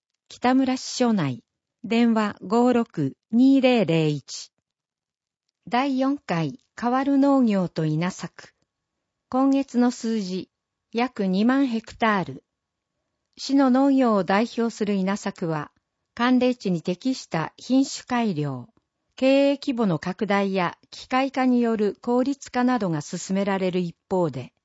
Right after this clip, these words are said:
昭和十七年の食料管理法により、半世紀にわたり価格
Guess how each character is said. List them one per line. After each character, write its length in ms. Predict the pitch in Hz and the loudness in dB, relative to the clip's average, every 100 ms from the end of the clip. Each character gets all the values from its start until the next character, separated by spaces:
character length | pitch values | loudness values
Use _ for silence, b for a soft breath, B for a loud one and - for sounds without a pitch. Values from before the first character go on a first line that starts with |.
| _ _ | _ _
昭 300 | - 262 262 | -8 -2 0
和 140 | 262 233 | 0 0
十 240 | 233 269 | 0 -2
七 320 | - - 285 | -4 -4 0
年 240 | 247 180 143 | 2 0 -2
の 200 | 135 - | -6 -10
食 400 | - 220 - 269 | -8 -8 -2 0
料 220 | 262 262 | 4 2
管 260 | 247 254 254 | 2 0 2
理 100 | 254 | 0
法 220 | 240 233 | 0 0
に 160 | 226 214 | 2 2
よ 160 | 208 | 0
り、 240 | 190 180 - | -2 -6 -10
半 240 | - 269 285 | -6 -4 -2
世 240 | 294 302 | -4 -4
紀 120 | - | 0
に 140 | 220 180 | 2 2
わ 140 | 180 | 0
た 120 | 190 | -2
り 240 | 165 156 - | -4 -6 -6
価 140 | 226 | -6
格 240 | 226 247 | -6 -6